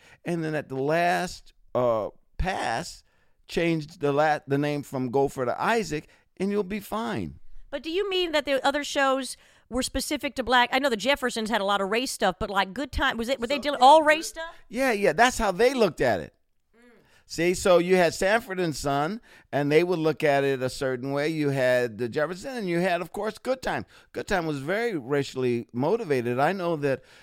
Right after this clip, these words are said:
Speaker 1: I talked to John Amos, and he was upset with Norman Lear because they wanted to do an episode in which J J painted a girl naked in their home. And, uh, John Amos got into a big fight with Norman. He said,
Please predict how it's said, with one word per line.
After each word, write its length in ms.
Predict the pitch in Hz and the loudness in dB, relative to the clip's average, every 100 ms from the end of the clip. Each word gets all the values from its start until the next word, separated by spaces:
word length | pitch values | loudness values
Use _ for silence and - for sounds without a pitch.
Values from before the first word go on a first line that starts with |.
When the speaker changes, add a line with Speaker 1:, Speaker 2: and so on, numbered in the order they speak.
| _ | _
Speaker 1:
I 100 | - | -8
talked 300 | - 175 139 | -4 -2 -2
to 80 | 120 | -6
John 400 | 110 151 151 147 | 0 4 4 2
Amos, 400 | 156 180 156 - | 0 -2 -4 -6
and 100 | 123 | -6
he 120 | 156 | -6
was 180 | 190 131 | -6 -10
upset 340 | 110 - 135 | -12 -8 -8
with 100 | 117 | -6
Norman 380 | 120 123 120 117 | -6 -4 -4 -6
Lear 160 | 175 208 | -8 -10
because 380 | 151 147 147 131 | -10 -6 -6 -4
they 80 | |
wanted 320 | 165 160 147 123 | -6 -6 -8 -10
to 80 | |
do 180 | 127 139 | -6 -4
an 60 | 135 | -4
episode 420 | 151 - 139 123 | -6 -8 -6 -6
in 120 | 127 | -4
which 220 | 120 104 - - _ | -4 -6 -12 -20 _
J 320 | 101 151 175 185 | -6 -2 0 -2
J 300 | 151 139 139 | 0 0 2
painted 680 | - 151 147 143 135 123 - | 2 2 0 0 -2 -4 -6
a 80 | 123 | -6
girl 580 | 104 147 139 127 147 - _ _ _ _ - | -2 0 2 2 0 -6 _ _ _ _ -4
naked 680 | 139 196 240 - 107 104 - _ _ - | 0 0 0 -2 -2 -4 -12 _ _ -6
in 280 | 147 143 143 | -4 -2 -2
their 180 | 143 | 0
home. 500 | 151 220 247 135 80 - _ _ _ _ _ - | 0 -2 -2 -4 -8 -14 _ _ _ _ _ -4
And, 460 | 143 143 143 139 | 0 0 0 -2
uh, 240 | 135 135 113 - _ - | -2 -4 -8 -16 _ -8
John 280 | 123 185 175 | 0 2 2
Amos 280 | 226 254 - | -2 -6 -8
got 200 | 170 139 | -6 -6
into 160 | 147 | -6
a 40 | 127 | -6
big 200 | 170 - | -8 -10
fight 160 | - 392 | -10 -10
with 80 | |
Norman. 220 | 381 170 202 | -10 -10 -10
He 100 | 185 | -12
said, 520 | 170 170 180 180 | -12 -14 -8 -8